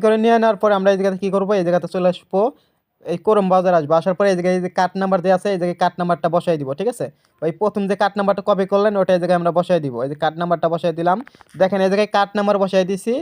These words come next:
বসার পরে নিচে কি বলতেছে? একটু ভালোভাবে দেখেন, আমরা না হলে কিন্তু বুঝতে পারবো না। প্রথম বলছে হলো মাস, তারপরে ইয়ার, মানে বছর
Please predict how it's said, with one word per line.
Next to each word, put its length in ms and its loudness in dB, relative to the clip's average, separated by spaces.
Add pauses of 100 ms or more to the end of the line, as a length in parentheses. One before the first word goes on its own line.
(300)
বসার 300 2
পরে 120 4 (100)
নিচে 240 0
কি 160 2
বলতেছে? 360 0 (360)
একটু 220 -6
ভালোভাবে 320 2 (100)
দেখেন, 260 2 (420)
আমরা 160 2 (120)
না 80 2
হলে 140 0
কিন্তু 180 -2
বুঝতে 280 2
পারবো 260 0
না। 60 -8 (360)
প্রথম 220 -2 (100)
বলছে 240 0
হলো 140 4 (120)
মাস, 240 2 (480)
তারপরে 380 2 (180)
ইয়ার, 300 4 (360)
মানে 140 0 (120)
বছর 300 2